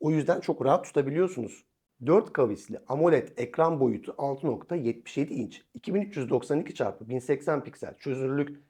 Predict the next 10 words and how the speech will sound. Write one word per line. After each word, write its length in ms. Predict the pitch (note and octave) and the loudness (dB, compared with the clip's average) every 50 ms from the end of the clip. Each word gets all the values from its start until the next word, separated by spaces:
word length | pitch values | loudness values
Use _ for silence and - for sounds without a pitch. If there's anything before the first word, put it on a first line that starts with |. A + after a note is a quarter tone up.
| _ _ - | _ _ -8
yüz 240 | C3 C3 A#2+ A#2 B2+ | -6 -4 -4 -2 -2
yirmi 240 | D3+ E3+ F#3 F3 | 0 0 2 2
Hz 220 | D3+ B2 G#2+ F#2+ G#2 | 2 2 0 -4 -6
dinamik 360 | A#2+ C3+ C#3+ C3 A2+ - - | -4 -2 0 0 -2 -4 -6
ekran 220 | A2+ G#2 - C3+ B2 | -10 -6 -4 -2 0
yenileme 440 | A#2 A#2 A#2+ A2+ A#2 B2+ C3+ D3+ D3+ | 0 0 0 0 0 0 2 4 4
hızı, 400 | D3+ C#3+ C3 C#3+ E3 D#3+ D#3+ - - _ _ _ - | 4 4 4 2 2 0 0 -6 -16 _ _ _ -6
H 280 | C#3 C#3+ C3+ - - - | -4 -4 -4 -6 -4 -2
D 40 | B2+ | -2
R 140 | G#2 G2+ | -2 -2